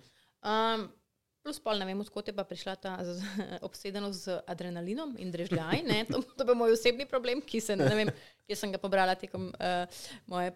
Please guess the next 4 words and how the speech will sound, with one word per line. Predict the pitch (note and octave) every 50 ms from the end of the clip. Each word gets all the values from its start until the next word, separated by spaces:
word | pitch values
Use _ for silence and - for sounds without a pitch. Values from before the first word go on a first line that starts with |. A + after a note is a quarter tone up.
| - _ _
karierne | _ - F#3+ F3+ F3+ F3+ F3+ F3+
poti. | F#3 - F3+ - G#3+ B3 C4 - - - - _ _ _
Am, | _ - G#3 G#3 G#3+ A3 A3 A3 A3 A3 A3+ G#3 - - _ _ _ _ _ _ _ _ _ _ _ _ _ _ _ -
skratka, | - - - - G#3+ G#3 G#3 G#3+ G#3+ - - - A3 G#3+